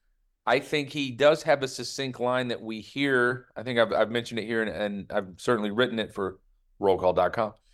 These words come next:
is, um, he has a line that, you know, folks want a strong military, a secure border, and they want to be able to buy a house.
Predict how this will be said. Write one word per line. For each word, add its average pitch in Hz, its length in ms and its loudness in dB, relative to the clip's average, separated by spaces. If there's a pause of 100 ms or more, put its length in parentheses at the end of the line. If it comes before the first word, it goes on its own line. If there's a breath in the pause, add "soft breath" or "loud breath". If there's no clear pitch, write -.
(280)
is, 107 340 2
um, 101 400 4 (920)
he 143 140 2
has 175 240 6
a 175 60 2
line 147 680 0
that, 123 440 2 (160)
you 127 100 -10
know, 110 300 -2
folks 139 560 0
want 120 180 -6
a - 20 -6
strong 143 420 -2
military, 117 760 -2
a 101 80 -6
secure 131 460 -2
border, 113 560 2
and 101 160 -4
they 104 60 -4
want 123 200 -2
to 123 60 2
be 107 220 -4
able 107 440 -2 (440)
to 104 440 -4 (220)
buy 107 220 6
a 101 100 6
house. - 560 -8